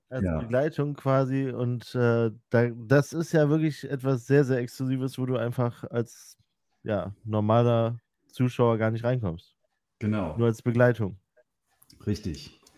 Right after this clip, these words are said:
Speaker 2: Ähm, mein Ansprechpartner bei Cosmo, äh, hat zwei Deutschlandtermine, einmal Frankfurt, einmal Hildesheim und fragte mich dann, wie weit ich davon entfernt wohnen würde, ähm, und ob ich nicht Lust hätte, mich mit ihnen dort zu treffen. Und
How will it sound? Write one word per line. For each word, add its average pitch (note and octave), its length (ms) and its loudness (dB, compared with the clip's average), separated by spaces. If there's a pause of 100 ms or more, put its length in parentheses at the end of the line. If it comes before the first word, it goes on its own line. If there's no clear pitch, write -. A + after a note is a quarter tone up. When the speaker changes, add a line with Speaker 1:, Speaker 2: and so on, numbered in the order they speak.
(240)
Speaker 2:
Ähm, F2 540 -4
mein F2+ 220 0
Ansprechpartner B2+ 680 2
bei A#2 140 4
Cosmo, B2+ 640 2
äh, - 40 0
hat F#2+ 360 0
zwei G2+ 220 2
Deutschlandtermine, B2+ 840 4
einmal F#2+ 200 2
Frankfurt, A2 420 -2
einmal F#2 240 2
Hildesheim G2 480 2
und F#2 100 0
fragte G2+ 360 -2
mich F#2+ 180 0
dann, F#2+ 220 0
wie F2 100 -2
weit F#2+ 180 2
ich G2 60 -6
davon G2+ 280 -2
entfernt G#2+ 500 2
wohnen A2 280 2
würde, B2 420 4 (680)
ähm, G#2 260 6
und G#2 140 2
ob G2 180 0
ich G#2 120 -4
nicht A#2 160 2
Lust A#2 180 0
hätte, A#2+ 140 4
mich A2+ 140 4
mit B2 120 2
ihnen B2+ 180 6
dort A#2+ 180 4
zu A#2+ 80 -8
treffen. F2 520 -2 (320)
Und F2 500 -6